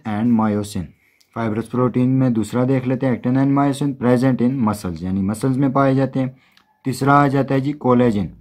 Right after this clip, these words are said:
कोलेजन present in skin, ligaments, tendons,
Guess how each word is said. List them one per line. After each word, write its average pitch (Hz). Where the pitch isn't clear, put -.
कोलेजन 143
present 117
in 95
skin, 143
ligaments, 131
tendons, 95